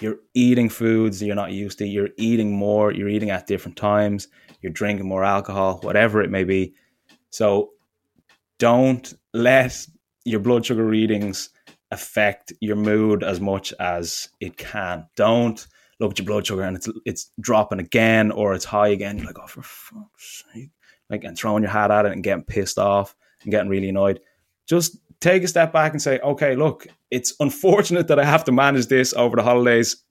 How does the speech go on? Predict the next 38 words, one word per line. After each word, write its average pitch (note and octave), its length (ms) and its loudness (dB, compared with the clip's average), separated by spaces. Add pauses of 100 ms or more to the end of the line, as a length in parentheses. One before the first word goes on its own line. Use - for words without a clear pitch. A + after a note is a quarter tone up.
Nobody B2 360 4
wants A#2+ 300 4
to G#2 60 -12
deal A#2 280 2
with A2+ 80 4
it, G#2+ 120 -2
but A2+ 280 0 (580)
the A2 120 0
harsh A#2+ 400 2
reality A2 520 2
is G#2 160 2
we A2 220 0
do B2+ 340 4
have A#2 220 2
to G2 80 -10
deal F#2 180 -6
with E2+ 120 -12
it." - 100 -20 (180)
So G2+ 200 -4 (100)
don't C3 320 2
let A2 240 2
it G2 100 -2 (460)
affect - 480 -4
you F#2+ 240 -2
as F#2+ 140 -8
much F#2+ 440 -4
as F2+ 380 -6 (480)
it - 220 -12
can. E2+ 520 -10 (600)
Because F#2 480 -8 (920)
as A2 160 2
I A2 80 4
preach A2 340 0
on G2+ 140 4
here G#2 240 4
all G2+ 140 6
the F2+ 60 -2
time A2 440 4